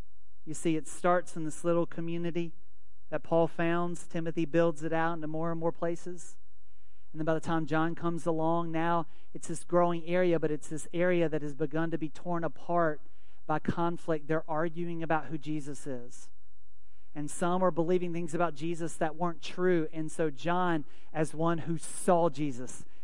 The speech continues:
and knew Jesus and had discipled people in who Jesus was, is now writing this letter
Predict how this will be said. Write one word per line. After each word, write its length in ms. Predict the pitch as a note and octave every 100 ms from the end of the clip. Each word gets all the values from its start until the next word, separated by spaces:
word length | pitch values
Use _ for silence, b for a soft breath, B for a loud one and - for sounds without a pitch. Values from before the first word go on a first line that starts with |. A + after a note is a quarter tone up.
| b
and 300 | E3 D3+ D3
knew 180 | E3+ F3+
Jesus 560 | C#3+ D#3 C3 C3 - - b b
and 140 | D#3
had 180 | D#3+ D3+
discipled 720 | D#3 - E3+ F3 F3+ F3 -
people 440 | - F3+ E3+ D3 - b
in 140 | E3+ D#3+
who 180 | D#3 E3
Jesus 440 | D#3+ D#3+ D#3 C3+
was, 420 | D#3+ E3 C#3 - - b b
is 180 | D#3 D3
now 220 | D#3+ F3
writing 320 | F3+ F3 E3+
this 200 | D#3+ -
letter 420 | D#3 E3+ D3+ C3